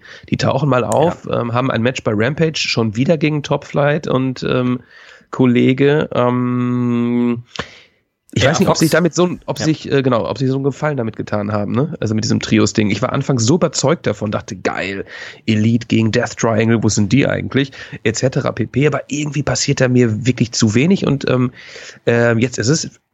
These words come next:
Speaker 1: soweit, ähm, nach, äh, ähm, einiger Zeit A E W, es hagelt Rematches, ne? Ich meine, das musste irgendwann
Speaker 2: Ja.
Speaker 1: mal passieren,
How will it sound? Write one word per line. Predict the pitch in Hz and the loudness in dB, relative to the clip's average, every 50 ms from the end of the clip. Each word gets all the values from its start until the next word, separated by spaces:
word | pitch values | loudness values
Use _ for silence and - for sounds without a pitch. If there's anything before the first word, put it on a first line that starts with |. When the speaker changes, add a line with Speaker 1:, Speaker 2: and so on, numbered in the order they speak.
| _ _ | _ _
Speaker 1:
soweit, | - 135 147 139 117 110 95 107 135 - - - - - - - | -4 0 2 2 2 2 2 2 0 0 -2 -4 -6 -6 -4 -4
ähm, | - - 147 143 | -4 -2 0 0
nach, | 143 151 147 - - | 0 0 -2 -2 -2
äh, | - - 127 127 127 | 0 2 4 4 4
ähm, | 131 - 131 123 120 123 120 - - | 4 2 2 2 2 2 0 0 0
einiger | 120 123 131 127 117 - | 0 0 0 0 0 -2
Zeit | - 120 120 120 - | -2 -2 -2 -2 0
A | 127 | 0
E | 127 123 | 2 2
W, | 120 104 95 92 107 104 113 131 180 - _ _ _ _ _ _ _ _ _ _ _ _ - | 2 0 -2 -2 0 2 4 2 2 0 _ _ _ _ _ _ _ _ _ _ _ _ -6
es | 139 135 - - - | -4 -4 -2 -2 -2
hagelt | 104 101 104 135 147 - - | -2 0 0 0 0 2 2
Rematches, | 202 202 139 110 95 - - - - - - | 2 2 2 2 0 -2 -4 -4 -4 -2 0
ne? | 117 143 | 0 0
Ich | 143 - | 0 0
meine, | 127 127 | -2 -2
das | 123 104 | 0 2
musste | 120 151 180 - - - | 2 2 2 2 0 0
irgendwann | 85 135 - - 135 | 0 0 0 0 -2
Speaker 2:
Ja. | 131 | -2
Speaker 1:
mal | 127 - | -2 -2
passieren, | - 120 107 - - - 110 - - 202 | -2 -4 -4 -4 -2 -2 0 0 0 -2